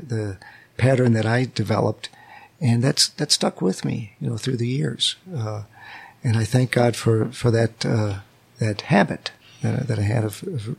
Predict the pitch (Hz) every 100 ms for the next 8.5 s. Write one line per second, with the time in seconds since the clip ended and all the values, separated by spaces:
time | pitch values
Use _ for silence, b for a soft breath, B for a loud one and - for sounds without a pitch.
0 | _ - 127 139 113 117 131 117 117 185
1 | 240 190 196 147 117 120 B B B -
2 | - 160 156 131 120 117 117 110 107 104
3 | 107 - B B B B _ - 107 104
4 | 104 - _ _ _ 120 113 - - 196
5 | 101 131 - 123 117 135 - _ _ -
6 | - 135 - 117 113 - 123 117 - 131
7 | 113 - 120 120 - 135 120 113 165 156
8 | 143 110 104 110 113